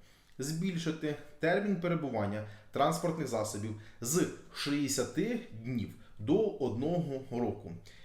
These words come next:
І що виходить? З однієї сторони, це дуже гарна ініціатива, тому що в самому законі вони прописують, що це допоможе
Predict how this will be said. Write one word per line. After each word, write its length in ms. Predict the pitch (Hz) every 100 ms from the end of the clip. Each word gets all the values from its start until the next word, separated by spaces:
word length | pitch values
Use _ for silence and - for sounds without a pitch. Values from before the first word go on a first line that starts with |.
| -
І 100 | 170
що 180 | 170 240
виходить? 420 | 240 - - 90 - -
З 140 | 110 117
однієї 380 | 131 175 175
сторони, 480 | - - 127 151 165 -
це 120 | - 107
дуже 440 | 101 139 143 120
гарна 340 | 98 113 107
ініціатива, 680 | 101 98 107 101 110 87 76 - - -
тому 200 | 131 139
що 160 | 131
в 80 | 120
самому 320 | - 139 147
законі 560 | 117 113 135 151 123 104 -
вони 240 | 104 123
прописують, 560 | 127 117 123 - 95 82 - - -
що 200 | - 127
це 480 | - 151 175 180 165
допоможе 640 | - - 110 131 156 151